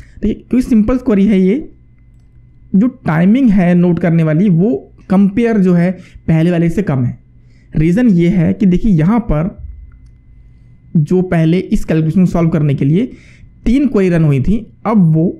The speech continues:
सिर्फ एक query से ही same result लेकर के आ रहा है।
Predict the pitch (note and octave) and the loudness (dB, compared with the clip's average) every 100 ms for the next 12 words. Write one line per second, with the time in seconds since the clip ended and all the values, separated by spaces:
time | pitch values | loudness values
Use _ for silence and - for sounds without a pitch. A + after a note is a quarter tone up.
0 | - - G#3 - - - F#3 G#3+ - F3 | -14 -6 -6 -6 -10 -2 -2 -2 -2 0
1 | D#3 D3 D3 F3+ B3+ - - - - - | 0 0 0 0 -2 -10 -20 -20 -16 -4
2 | E3+ F#3 D#3+ D3 C3+ C3 B2 A#2 - - | 0 2 2 0 -2 -2 -4 -6 -6 -8
3 | - - | -12 -18